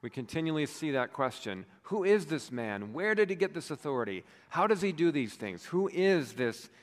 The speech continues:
man? And nobody actually gets it until the very end when the centurion says, "This man is the Son of God." Uh, Mark wrote his gospel so that you would ask this question and answer it with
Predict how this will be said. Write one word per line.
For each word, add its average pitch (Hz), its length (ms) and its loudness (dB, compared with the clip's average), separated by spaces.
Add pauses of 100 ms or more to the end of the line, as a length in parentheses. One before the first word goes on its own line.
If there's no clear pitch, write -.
(300)
man? 101 460 -4
And 101 260 -6
nobody 131 320 -2
actually 117 300 -2
gets 117 320 -4
it - 100 -8
until 104 160 -10
the 101 80 -10
very 98 300 -6
end 95 320 -6
when 95 100 -10
the 92 100 -10
centurion 95 600 -8
says, 92 300 -10
"This 113 200 -12
man 98 260 -8
is 95 180 -12
the 87 100 -20
Son 104 240 -12
of 85 140 -16
God." 101 420 -4 (880)
Uh, 90 280 -10 (140)
Mark 120 380 0
wrote 123 200 2
his 113 120 -4
gospel 120 460 2
so - 140 -12
that 113 140 -2
you 135 200 -2
would 139 120 2
ask 120 400 2
this 123 200 -6
question 131 640 -2
and 107 180 -8
answer 117 460 -6
it 104 100 -8
with 107 400 -8